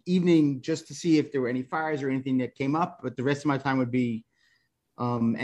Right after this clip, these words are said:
and that sort of allowed me to take a longer vacation than I would have normally because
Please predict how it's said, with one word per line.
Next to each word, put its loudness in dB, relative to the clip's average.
and 2
that 0
sort 4
of 4
allowed 4
me 4
to 0
take -4
a 0
longer 2
vacation -2
than -4
I -2
would 0
have -4
normally 0
because 0